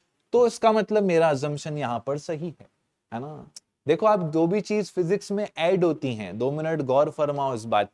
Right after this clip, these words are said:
पे, नहीं तो समझता है but याद नहीं रहता है।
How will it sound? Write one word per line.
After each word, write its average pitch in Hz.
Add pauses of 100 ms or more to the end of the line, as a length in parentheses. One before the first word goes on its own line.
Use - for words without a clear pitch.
पे, 92
नहीं 101
तो 165
समझता 156
है 190
but 147 (220)
याद 151
नहीं 151
रहता 113
है। 104